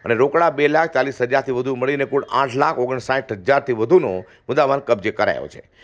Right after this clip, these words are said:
જેમાં કોઈન, મોબાઈલ ફોન સાથે બિયર, કોન્ડમ અને ઇન્જેક્શન પણ મળ્યા હતા. આ તો સ્ટેટ મોનિટરિંગ સેલની ટીમની કામગીરી બાદ લિંબાયતના વહીવટદાર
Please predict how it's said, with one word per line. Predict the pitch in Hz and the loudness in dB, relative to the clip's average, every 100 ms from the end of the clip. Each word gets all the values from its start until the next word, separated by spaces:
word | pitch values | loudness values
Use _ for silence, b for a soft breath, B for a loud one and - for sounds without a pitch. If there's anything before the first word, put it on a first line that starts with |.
| b - | b -4
જેમાં | 104 95 | -2 2
કોઈન, | 117 95 95 - | 4 4 0 -6
મોબાઈલ | 107 131 147 127 | 0 2 2 2
ફોન | 156 | -2
સાથે | 156 147 123 | 0 0 -2
બિયર, | 135 156 78 78 | 0 0 -2 -6
કોન્ડમ | 143 170 156 85 - b b | -2 0 0 0 -4 b b
અને | 127 | 0
ઇન્જેક્શન | 143 156 160 175 160 | 2 0 0 0 0
પણ | 120 101 | -2 -2
મળ્યા | 110 98 | 0 -2
હતા. | - - - b b b | -2 -14 -18 b b b
આ | 95 | 0
તો | 113 | 0
સ્ટેટ | - 113 107 | 2 0 2
મોનિટરિંગ | 117 131 143 | 2 2 0
સેલની | 139 135 131 | 0 0 0
ટીમની | 139 139 135 131 | -2 -2 -2 2
કામગીરી | 143 151 156 156 | 2 2 -2 2
બાદ | 151 131 131 | 0 0 -2
લિંબાયતના | 139 139 143 120 | 2 2 2 0
વહીવટદાર | 120 131 135 123 139 | 0 2 2 2 2